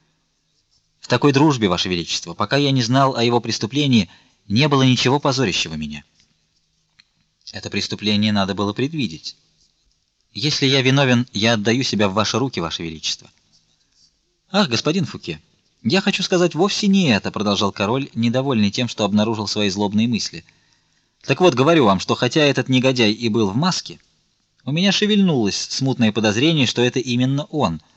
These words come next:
Но с этим главой предприятия был также помощник, грозивший мне своей геркулесовой силой. Кто он?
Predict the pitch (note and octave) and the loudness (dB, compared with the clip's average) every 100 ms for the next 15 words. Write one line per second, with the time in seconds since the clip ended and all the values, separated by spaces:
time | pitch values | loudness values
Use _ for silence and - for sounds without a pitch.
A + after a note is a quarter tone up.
0 | _ _ _ _ _ _ - E2+ G2+ G#2 | _ _ _ _ _ _ -10 -6 -2 2
1 | G#2+ A2 C3 C3 A#2 A#2+ A#2+ B2 A2+ A2 | 4 4 4 2 0 2 2 2 2 0
2 | A#2+ G#2+ A2+ A2+ F#3 D#3+ G2 F2+ G2 A#2+ | 0 -2 -2 0 0 0 -2 0 0 0
3 | - A2 A2 - G#2+ A2+ G2+ - A#2 G#2 | 0 2 2 2 0 2 0 0 0 0
4 | G#2+ B2 - F#2 D#2+ - C3 C3+ D3+ | -2 -2 -4 -6 -8 -4 0 0 -2